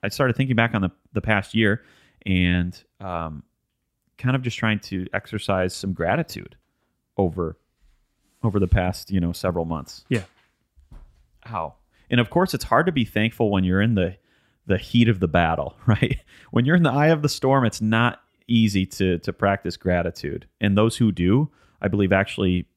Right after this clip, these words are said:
Speaker 1: experience much more peace and joy than those who don't, you know, which I usually fall into that latter category. It's hard for me to be thankful and practice gratitude when I'm,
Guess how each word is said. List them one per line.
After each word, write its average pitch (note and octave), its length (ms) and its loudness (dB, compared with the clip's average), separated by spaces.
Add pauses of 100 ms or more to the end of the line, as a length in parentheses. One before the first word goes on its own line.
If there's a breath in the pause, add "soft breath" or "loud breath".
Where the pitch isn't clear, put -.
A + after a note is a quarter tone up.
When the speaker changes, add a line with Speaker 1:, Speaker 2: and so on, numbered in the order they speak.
(600)
Speaker 1:
experience G2+ 680 -4
much G2 200 -4
more G2 140 -2
peace - 440 -2 (640)
and F2 600 0 (120)
joy F#2 600 0
than E2 300 -10
those E2+ 200 -4
who E2+ 80 -6
don't, D#2+ 400 -2 (180)
you F2 100 -8
know, D#2+ 240 -6
which E2+ 160 -12
I E2 80 -2
usually E2+ 340 -6
fall E2+ 280 -4
into E2 160 -6
that E2 200 -8
latter F#2 220 0
category. - 480 -10
It's - 100 -14
hard F#2 200 -2
for - 80 -6
me F2+ 100 2
to D#2+ 80 -4
be E2+ 100 -4
thankful F#2+ 640 -2 (1000)
and - 80 -20
practice F2+ 320 -4
gratitude F#2+ 540 0 (100)
when F2 200 0
I'm, E2+ 340 0